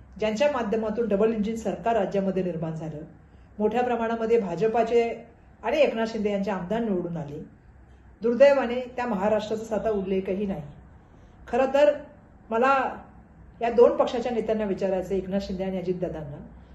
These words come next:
की यांनी या सरकारमध्ये सामील झाल्यानंतर महाराष्ट्रासाठी त्यांनी काय आणलं? खरं तर या बजेटमध्ये कुठल्याही तऱ्हेचं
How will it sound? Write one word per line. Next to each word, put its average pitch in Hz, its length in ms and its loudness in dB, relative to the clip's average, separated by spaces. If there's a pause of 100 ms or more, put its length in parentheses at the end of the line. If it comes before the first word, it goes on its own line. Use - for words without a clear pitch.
(140)
की 240 60 -4
यांनी 240 200 2
या 277 100 4
सरकारमध्ये 240 540 0
सामील 202 380 -2
झाल्यानंतर 175 460 -4 (460)
महाराष्ट्रासाठी 262 680 2
त्यांनी 254 220 -6
काय 294 200 2
आणलं? 165 320 -2 (840)
खरं 262 240 2
तर 294 220 4
या 254 160 0
बजेटमध्ये 233 500 2
कुठल्याही 226 600 -2
तऱ्हेचं 226 460 0